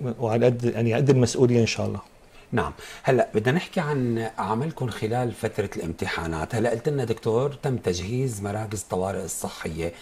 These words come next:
Speaker 2: آه، هي بتكون دوامها فقط أثناء الفترة الملازمة للفترة الامتحانية، أم أن يكون هناك في مناوب مثلًا، يعني عن طبيعة العمل والدوام؟
Speaker 1: تب-،
Speaker 2: كيف
Speaker 1: تبدأ
Speaker 2: يحكم؟
Speaker 1: مع، تبدأ مع الامتحانات وتنتهي مع الامتحانات. هل المركز هذا مخصص فقط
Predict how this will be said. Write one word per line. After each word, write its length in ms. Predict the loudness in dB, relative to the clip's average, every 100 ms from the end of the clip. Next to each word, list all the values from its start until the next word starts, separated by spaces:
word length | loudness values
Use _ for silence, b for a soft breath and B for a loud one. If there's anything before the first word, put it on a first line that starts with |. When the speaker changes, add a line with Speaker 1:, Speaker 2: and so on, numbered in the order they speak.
| B B B B
Speaker 2:
آه، 380 | 2 4 4 2 -2 -6
هي 240 | -2 0 0
بتكون 380 | -2 -2 -2
دوامها 420 | 0 -2 -2 -2 -4
فقط 540 | -6 -6 -6 -8 -6
أثناء 400 | -8 -6 -4 -4 -4
الفترة 540 | -6 -4 -2 0 0
الملازمة 560 | 0 -2 -2 -2 -2 -2
للفترة 420 | -4 -4 -4 -4
الامتحانية، 680 | -6 -6 -6 -6 -4 -4 -4
أم 100 | -4
أن 120 | -4
يكون 260 | -4 -4
هناك 320 | -4 -2 -4 -6
في 240 | -6 -6 -6 B B B B
مناوب 480 | -2 0 0 -2 -2
مثلًا، 380 | -4 -2 -2 -2
يعني 220 | -2 -4 B B
عن 120 | 2
طبيعة 380 | 4 4 4 2
العمل 420 | 0 0 0 -2 -2
والدوام؟ 400 | -4 0 6 6
Speaker 1:
تب-، 180 | 6 0
Speaker 2:
كيف 140 | 2 6
Speaker 1:
تبدأ 280 | 6 8
Speaker 2:
يحكم؟ 180 | 4 6
Speaker 1:
مع، 120 | 6
تبدأ 380 | 6 6 6 6
مع 140 | 6 6
الامتحانات 640 | 4 0 2 6 4 4
وتنتهي 380 | 2 2 2 2
مع 100 | 0
الامتحانات. 560 | -2 -8 -8 -8 -8 -8 -2
هل 120 | 2
المركز 440 | 4 4 4 4
هذا 460 | 4 4 4 2 -2 -8 -4
مخصص 440 | 0 0 -2 -4
فقط 360 | -2 0 0